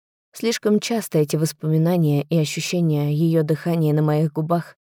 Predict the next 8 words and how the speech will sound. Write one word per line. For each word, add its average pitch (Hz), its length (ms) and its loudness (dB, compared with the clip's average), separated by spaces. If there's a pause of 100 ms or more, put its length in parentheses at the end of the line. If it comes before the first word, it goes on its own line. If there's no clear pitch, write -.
(200)
всплывали 139 560 -6
в 143 100 -10
голове. 147 480 -4 (1000)
"Завтра 185 580 0
тебя 165 360 2
сопроводят 156 640 0
в - 40 -14
магазин, 160 580 -2